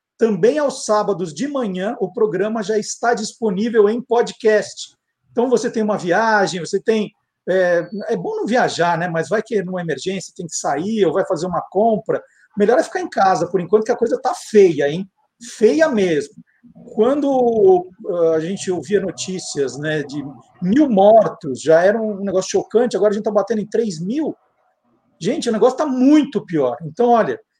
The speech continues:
fique em casa, acompanhando o Olá Curiosos. Se você falar, "Ah, eu vou cozinhar, eu não gosto de ficar vendo vídeo, porque eu, eu, eu me distraio",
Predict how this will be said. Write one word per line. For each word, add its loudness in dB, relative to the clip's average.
fique 0
em -4
casa, 2
acompanhando 2
o 8
Olá 6
Curiosos. 2
Se -12
você 4
falar, 4
"Ah, 2
eu -4
vou -8
cozinhar, -4
eu 2
não -4
gosto 0
de -12
ficar -6
vendo -6
vídeo, -8
porque -4
eu, -2
eu, -6
eu 2
me 2
distraio", 0